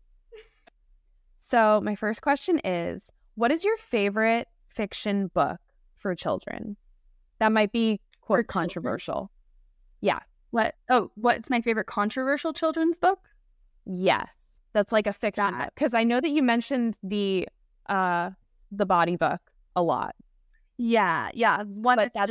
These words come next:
Speaker 2: just, like, a
Speaker 1: That's informa-, that's more, like, informational. So is there a fun one that is controversial that you have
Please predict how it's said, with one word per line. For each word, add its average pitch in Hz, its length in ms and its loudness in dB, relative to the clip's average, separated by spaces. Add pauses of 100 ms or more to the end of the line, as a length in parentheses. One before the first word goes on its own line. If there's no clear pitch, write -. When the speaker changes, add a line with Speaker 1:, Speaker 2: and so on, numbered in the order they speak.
(120)
Speaker 2:
just, - 100 -8
like, 202 200 -2
a 170 300 -2 (540)
Speaker 1:
That's 208 200 2
informa-, 233 520 0
that's 208 200 0
more, 226 160 0
like, 185 200 0
informational. 175 800 -8 (420)
So 214 220 0
is 214 100 0
there 226 180 2
a 233 60 -2
fun 196 340 -2
one 214 540 0
that 196 320 0
is 190 140 -6
controversial 180 720 -2
that 175 140 0
you 175 220 -6
have 180 200 -6